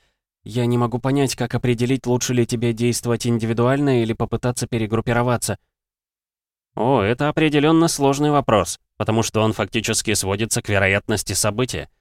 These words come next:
Если ты попытаешься напасть в одиночку, то лучшее, на что ты можешь рассчитывать, это бой один на один, верно? Если так рассуждать, то нужно учитывать вероятность столкновения с более тяжёлыми условиями.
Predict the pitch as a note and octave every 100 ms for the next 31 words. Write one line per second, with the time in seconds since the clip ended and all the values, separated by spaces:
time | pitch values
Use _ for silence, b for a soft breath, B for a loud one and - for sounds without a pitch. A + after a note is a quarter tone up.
0 | _ _ _ _ A#2+ D3 E3 E3+ E3 D#3
1 | D#3+ D#3 C3+ D3+ C#3+ B2+ C#3+ C3+ C3 C3+
2 | C#3+ - C3+ B2 C3 C3+ B2 C3 C3 A#2
3 | - C3 A#2+ A#2 A#2 A2 - A#2 A2 -
4 | C#3+ C#3+ B2+ A#2+ A#2 G#2 B2+ A#2+ A2+ C3
5 | B2+ B2 A#2+ D3 G#2+ C3 A2+ - _ _
6 | _ _ - G#2+ A2+ B2 A2+ A2+ - A2+
7 | F#2 A#2 C3 - A#2 A2+ A#2 A2 A#2+ B2+
8 | B2 A#2 G#2+ G#2 - A#2+ A2+ - - A2+
9 | - A2+ G#2+ B2 C3 A2 G2+ A2+ A2 A#2
10 | G2+ G#2+ G#2+ A2 A2 B2+ A#2+ F2 D2